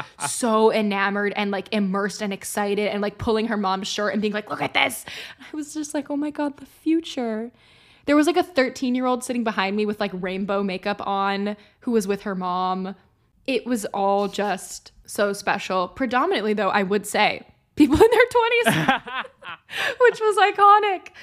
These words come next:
Speaker 2: But yeah, overall, I had the best time. I'm really proud of this fandom and just, like, I feel like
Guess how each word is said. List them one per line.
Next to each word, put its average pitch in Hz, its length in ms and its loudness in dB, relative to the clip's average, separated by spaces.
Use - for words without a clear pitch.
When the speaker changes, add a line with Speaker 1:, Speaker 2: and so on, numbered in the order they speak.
Speaker 2:
But 294 140 -4
yeah, 220 340 0
overall, 233 800 0
I 214 60 -6
had 220 220 -6
the 214 60 -14
best 202 340 -4
time. 190 440 -6
I'm 220 200 2
really 214 240 2
proud 190 600 0
of 185 420 -6
this - 280 0
fandom 240 560 4
and 269 160 4
just, 269 180 -2
like, 247 220 2
I 233 100 0
feel 277 200 0
like 302 340 2